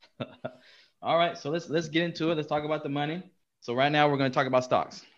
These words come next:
We're gonna talk about stocks. We had a episode recently,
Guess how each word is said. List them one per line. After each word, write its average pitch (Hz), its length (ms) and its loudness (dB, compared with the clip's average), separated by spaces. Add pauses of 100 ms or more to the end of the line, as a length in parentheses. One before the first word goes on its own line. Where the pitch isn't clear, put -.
We're 117 80 -6
gonna 123 140 -2
talk 127 180 0
about 117 220 -4
stocks. 123 280 0
We 120 80 -8
had 120 160 2
a 98 160 -2 (840)
episode 123 320 0
recently, 135 580 2